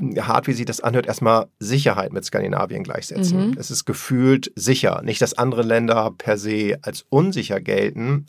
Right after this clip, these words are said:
Speaker 1: aber Skandinavien hat diesen Stempel der Sicherheit. Dann natürlich irgendwie der Weite, der Atmosphäre, der Freundlichkeit der Einwohner. Wie
Speaker 2: Der
Speaker 1: gesagt,
Speaker 2: Ruhe.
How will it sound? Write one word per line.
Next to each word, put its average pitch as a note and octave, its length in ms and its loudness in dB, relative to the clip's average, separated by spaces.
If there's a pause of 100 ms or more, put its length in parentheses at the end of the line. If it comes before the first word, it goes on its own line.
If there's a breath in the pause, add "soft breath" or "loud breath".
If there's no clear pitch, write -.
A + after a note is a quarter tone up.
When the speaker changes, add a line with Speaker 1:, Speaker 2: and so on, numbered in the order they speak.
Speaker 1:
aber G#2+ 400 4
Skandinavien G#2+ 760 -2
hat G#2 140 -8
diesen G#2 320 -6
Stempel G#2+ 480 -2
der F#2 160 -2
Sicherheit. F#2 640 -6 (460 loud breath)
Dann A2+ 120 2
natürlich A2 440 0
irgendwie G#2+ 260 0
der G2+ 240 2
Weite, F#2+ 600 2
der G#2 200 -4
Atmosphäre, G2 1080 0
der G2+ 260 2
Freundlichkeit G#2+ 1000 -2
der G#2+ 260 0
Einwohner. G2 800 -2
Wie - 60 -6
Speaker 2:
Der F3 80 0
Speaker 1:
gesagt, C3 200 -2
Speaker 2:
Ruhe. D#3 500 0